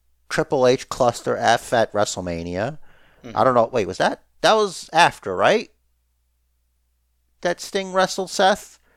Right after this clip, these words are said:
Speaker 1: Yeah, it
Speaker 2: Yeah.
Speaker 1: had to be after 'cause he got
Speaker 2: Yeah,
Speaker 1: hurt.
Speaker 2: that was
Speaker 1: That
Speaker 2: his
Speaker 1: was
Speaker 2: last
Speaker 1: it.
Speaker 2: match.
Speaker 1: Yeah, okay. It's like, they,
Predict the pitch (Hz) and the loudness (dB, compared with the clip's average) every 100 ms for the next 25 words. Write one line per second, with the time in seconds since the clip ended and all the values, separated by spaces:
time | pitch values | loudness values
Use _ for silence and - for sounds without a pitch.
0 | _ _ _ _ _ _ _ - 202 151 | _ _ _ _ _ _ _ 4 6 8
1 | 214 190 139 120 107 - 107 - 107 117 | 8 6 0 4 4 4 -4 -8 -4 2
2 | 113 107 165 120 120 104 104 117 117 95 | 4 6 4 4 2 0 2 2 2 0
3 | - - 123 107 78 - 120 76 67 - | -12 -4 2 2 2 0 -2 -2 -6 -8
4 | - _ _ _ _ _ _ _ _ _ | -20 _ _ _ _ _ _ _ _ _
5 | _ - _ _ - 87 82 - _ _ | _ -20 _ _ -14 -8 -8 -10 _ _
6 | _ _ _ _ _ _ _ _ _ _ | _ _ _ _ _ _ _ _ _ _
7 | _ - 113 | _ -10 -8